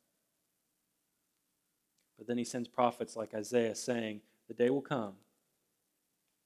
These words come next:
The day will come when liberty will be proclaimed to the whole world." He brings that message of freedom, but he also brings that message of comfort. As we read, he says that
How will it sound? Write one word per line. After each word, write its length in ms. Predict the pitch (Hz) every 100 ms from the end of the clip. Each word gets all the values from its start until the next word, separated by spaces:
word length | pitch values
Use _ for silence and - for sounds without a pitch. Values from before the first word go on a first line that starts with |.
| _ _ _ _ _ _ _ _
The 160 | _ 131
day 40 |
will 120 | 139 139
come 380 | - 127 110 104
when 180 | 107
liberty 600 | 113 127 139 123 107 101 - _ _ _
will 60 |
be 100 | 120
proclaimed 560 | 107 - 113 - 113 98 87 _ _ _ _ _ _ _ _ _ _
to 60 | -
the 40 |
whole 240 | - 120 110
world." 160 | 92 _ _ _ _ _ _ _ _ _ _ _ _ _ _ _ _ _ _ _ _ _ _ _ _ _ _ _ _ _ _ _ _ _ _ _
He 80 |
brings 260 | 117 120 117
that 140 | 104
message 360 | 113 117 123 113
of 80 | 110
freedom, 460 | - 127 117 104 -
but 80 | -
he 60 | 123
also 220 | 123 123
brings 280 | 123 120 120
that 120 | 104
message 360 | 120 117 123 117
of 120 | -
comfort. 520 | - 131 120 113 104 _ _ _ _ _ _ _ _
As 140 | - 123
we 140 | 131
read, 420 | 123 139 147 123 117
he 100 | 131
says 360 | - 139 131 123
that 200 | 120